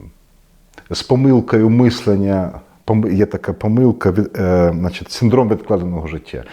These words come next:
Десь там після перемоги, там, ну, а надо жити тут і зараз. От громади, правильно голова говорить, це не Дригалівський ж, да? Що і квіточка має бути, має бути якесь кафе,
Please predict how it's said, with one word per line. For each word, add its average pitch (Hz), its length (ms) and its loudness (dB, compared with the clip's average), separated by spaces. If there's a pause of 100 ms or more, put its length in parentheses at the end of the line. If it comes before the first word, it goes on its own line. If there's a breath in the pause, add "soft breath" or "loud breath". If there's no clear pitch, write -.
(140 loud breath)
Десь 143 280 0
там 120 220 -2
після 113 360 -4
перемоги, 117 840 2 (220)
там, 101 280 -10
ну, 101 300 -10 (480 loud breath)
а 85 100 -6
надо 165 280 2
жити 156 300 0
тут 139 260 -2
і 135 60 4
зараз. 69 540 -4
От 131 140 -2
громади, 73 680 -4
правильно 107 400 2
голова 85 440 -2
говорить, 73 500 -8
це - 100 -10
не 92 120 0
Дригалівський 76 720 -4
ж, 71 80 -10
да? 98 220 0 (340 loud breath)
Що - 160 -4
і 87 40 0
квіточка 110 580 -2
має 85 200 -2
бути, 78 560 -6
має 98 240 0
бути 82 360 -6
якесь 76 320 -8
кафе, 85 600 -4